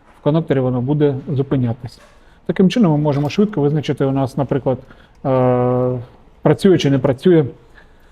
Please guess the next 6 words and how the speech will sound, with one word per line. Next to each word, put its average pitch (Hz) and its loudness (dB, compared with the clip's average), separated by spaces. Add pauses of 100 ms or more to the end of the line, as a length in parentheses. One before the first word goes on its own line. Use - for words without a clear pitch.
(800)
наш 165 4
подовжувач, 135 4
або, 175 4 (160)
е, 135 2 (380)
піхтейл, 220 2
або, 151 2